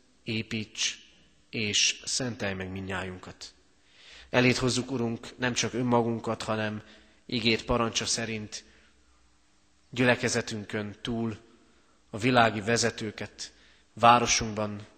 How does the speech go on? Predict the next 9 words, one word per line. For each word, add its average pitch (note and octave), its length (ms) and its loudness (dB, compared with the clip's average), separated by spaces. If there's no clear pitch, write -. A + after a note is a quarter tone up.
országunkban, G2 880 -4
szerte A2 420 -2
az F#2+ 120 -6
egész F#2 380 -6
világon. F#2 580 -8
Hogy B2 180 0
adj C3 120 6
nekik A#2 300 0
bölcsességet, G2 1000 -4